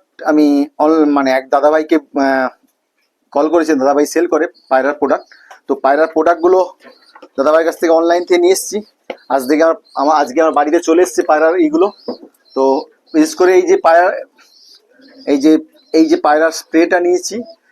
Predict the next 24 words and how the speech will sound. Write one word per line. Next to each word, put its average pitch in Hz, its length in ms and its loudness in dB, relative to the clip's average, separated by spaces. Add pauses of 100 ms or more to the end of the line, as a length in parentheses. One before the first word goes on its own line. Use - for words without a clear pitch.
(100)
এটা 143 140 0
হচ্ছে 156 180 0 (100)
পায়রার 151 260 2
গায়ে 151 200 0
যাতে 160 140 -2 (100)
পোকা 156 260 -2 (240)
মাকড় 151 400 -2
না 151 120 0
দেনা 160 160 0
হয়। 139 240 -2 (580)
পোকা 147 180 0
মাকড় 156 320 0
হলে 165 140 0 (120)
এই 147 80 2
যে 147 140 2 (720)
এই 139 140 4
ড্রপটা, 156 400 0 (520)
এই 156 100 2
স্প্রেটা 190 440 -2 (640)
পায়রার 147 260 0
গায়ে 151 240 0
দিয়ে 359 200 2
দিলে - 140 2 (120)
পায়রার 147 320 2